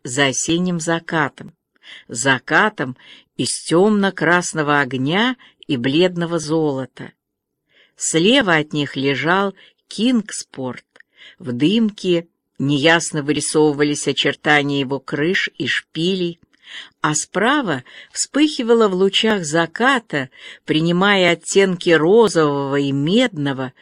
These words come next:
протянувшаяся к западу гавань. Прямо перед ними мерцала поверхность воды, атласно-гладкая и серебристо-серая,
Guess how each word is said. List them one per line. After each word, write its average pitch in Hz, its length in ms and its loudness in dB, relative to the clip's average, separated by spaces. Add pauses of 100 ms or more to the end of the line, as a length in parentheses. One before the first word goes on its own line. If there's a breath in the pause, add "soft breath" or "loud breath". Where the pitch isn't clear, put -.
(320 loud breath)
протянувшаяся 214 1120 4
к 156 100 -6
западу 220 680 0
гавань. 151 600 -2 (1000 loud breath)
Прямо 160 400 4
перед 151 320 0
ними 165 540 2 (220 soft breath)
мерцала 190 600 2
поверхность 185 800 0
воды, 165 600 0 (300)
атласно-гладкая 151 1400 0 (560 loud breath)
и 226 340 0
серебристо-серая, 196 1600 0